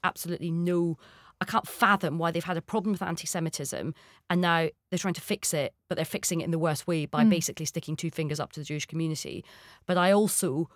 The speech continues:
Speaker 1: would like to see, um, as an underreported, as something that's not reported,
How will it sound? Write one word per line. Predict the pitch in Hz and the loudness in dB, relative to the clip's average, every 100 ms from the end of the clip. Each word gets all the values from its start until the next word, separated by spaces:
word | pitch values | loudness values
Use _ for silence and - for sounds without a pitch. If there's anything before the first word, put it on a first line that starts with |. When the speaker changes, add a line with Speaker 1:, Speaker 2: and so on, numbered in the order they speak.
| _ | _
Speaker 1:
would | 175 175 | -4 2
like | 175 - | 0 0
to | 165 | -6
see, | - 175 151 143 - _ _ - | -4 -4 -4 -8 -14 _ _ -2
um, | 160 156 - - | 0 0 -4 -2
as | 170 | 0
an | 170 | 2
underreported, | 170 165 156 160 180 170 - 151 - - | 2 2 0 -2 -2 -4 -4 -6 -6 -4
as | 151 | -4
something | - 165 | -2 -4
that's | 156 - | -4 -4
not | 170 | -4
reported, | - - 175 160 - - | -6 -4 -4 -4 -6 -8